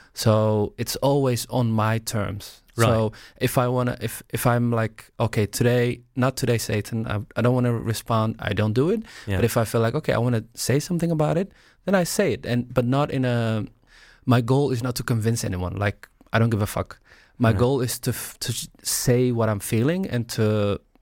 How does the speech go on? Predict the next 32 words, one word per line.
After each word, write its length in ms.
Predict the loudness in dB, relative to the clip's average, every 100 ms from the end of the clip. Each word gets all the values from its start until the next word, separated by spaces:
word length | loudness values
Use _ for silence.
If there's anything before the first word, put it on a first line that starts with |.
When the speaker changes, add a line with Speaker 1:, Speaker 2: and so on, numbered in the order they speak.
| -4
Speaker 1:
put 140 | -2 0
that 160 | 0
out. 200 | -2 -6 -8 _ _
That's, 260 | -2 -2 0
that's, 240 | -2 -2
that's 240 | 0 -2 0
kind 180 | 0
of 80 | 0
how 200 | 0 -2
I 60 | -2
cope 260 | -4 -4
with 100 | -2
it. 160 | -2 -4 -12 -20 -20 -4
Speaker 2:
Right. 100 | 0
Speaker 1:
And 640 | 2 4 2 2 0 0 0
yeah, 200 | 2 2 0
and, 100 | -2
and 140 | 0
it's, 260 | -2 -4 -6
and 140 | -2
also 600 | 0 0 2 2 2 -2 -6 _ _ _ -4
that 280 | 0 0 0 -2
also 240 | 0 0
gives 220 | 0 0
me 100 | 0
a 60 | 0
lot 140 | 0
of 160 | 0 -2
confidence. 580 | -2 0 0 0 0 0
And 140 | 0
then 300 | 2 2 2
walking, 580 | 2 0 0 -4 -4 -6